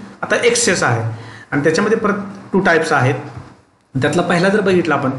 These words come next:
न्यूट्रल ॲटम or an extra positive ion occupies interstitial position, हे दोन प्रकार आहेत. तर न्यूट्रल ॲटम तर येऊ शकतो किंवा पॉझिटिव्ह आयन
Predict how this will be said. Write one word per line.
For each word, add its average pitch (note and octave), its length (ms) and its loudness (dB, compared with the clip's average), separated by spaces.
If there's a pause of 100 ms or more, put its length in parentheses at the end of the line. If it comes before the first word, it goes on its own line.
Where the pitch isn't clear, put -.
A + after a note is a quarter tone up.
(400)
न्यूट्रल F3 520 2
ॲटम F#3+ 440 0 (440)
or E3+ 160 4
an E3+ 460 -2
extra G3 400 0
positive E3+ 400 2
ion D#3+ 220 0
occupies D3+ 500 2 (180)
interstitial D3+ 640 2 (120)
position, B2+ 320 -2 (200)
हे E3 40 2
दोन D3+ 240 2
प्रकार A#2 260 0
आहेत. A2 180 -2 (360)
तर D#3 60 0
न्यूट्रल D#3+ 400 2
ॲटम E3+ 340 2 (840)
तर D3+ 60 4
येऊ E3 120 6
शकतो F3+ 680 0 (180)
किंवा F3+ 320 2 (420)
पॉझिटिव्ह E3 540 0 (200)
आयन F#3 460 2